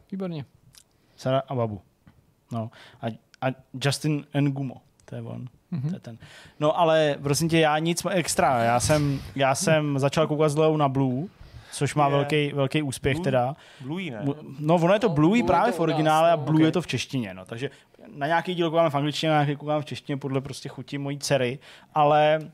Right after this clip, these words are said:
Speaker 2: eh, já jsem na to vlastně začal koukat z toho důvodu, ne protože jsme tady o tom bavili a ne protože jsem třeba nějaký jeden díl jako viděl, když jsme se o tom bavili tady nějak poprvé, tak jsem se jako pouštěl, jako to byla Lea ještě malá. Tak ale vlastně proto, protože jsem tak jako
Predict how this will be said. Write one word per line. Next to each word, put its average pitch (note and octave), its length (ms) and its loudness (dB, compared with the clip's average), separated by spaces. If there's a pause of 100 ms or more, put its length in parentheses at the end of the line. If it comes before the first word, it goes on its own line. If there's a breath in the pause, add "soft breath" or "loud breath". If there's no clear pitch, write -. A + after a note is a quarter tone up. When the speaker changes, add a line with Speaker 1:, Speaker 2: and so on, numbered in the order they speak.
(160)
Speaker 2:
eh, C#3+ 200 4
já C#3 140 2
jsem F3 180 -2
na D#3+ 120 4
to E3+ 100 -4
vlastně E3+ 200 0
začal E3 180 -4
koukat E3 240 -2
z - 40 -18
toho E3 140 0
důvodu, E3 260 -2
ne E3+ 180 4
protože C#3 280 -4
jsme A#2+ 80 -8
tady C3+ 120 -4
o B2 40 -10
tom C#3 140 -8
bavili B2 540 -6 (260 loud breath)
a C3 60 -4
ne C3 100 2
protože C3 220 -4
jsem C3+ 140 -4
třeba C#3 140 0
nějaký C3 300 0
jeden C3 220 2
díl C3+ 460 2
jako C3 160 -6
viděl, C3 520 -2
když B2 160 -10
jsme B2+ 80 -8
se B2 60 -6
o C3 40 -6
tom B2+ 80 -4
bavili B2 160 -6
tady B2+ 120 -6
nějak A#2+ 160 -2
poprvé, C#3 320 2
tak B2 100 0
jsem - 80 -10
se C3 80 -2
jako C3 120 -2
pouštěl, C3+ 460 -4
jako B2+ 200 -8
to - 160 -14
byla A2+ 160 -4
Lea B2 160 2
ještě B2 180 -10
malá. B2 280 -4 (480 loud breath)
Tak D3 160 -2
ale E3 140 2
vlastně D3+ 240 0
proto, D3+ 240 -4
protože D3 520 -2
jsem D3+ 180 -8
tak D3+ 120 -8
jako D#3 200 -4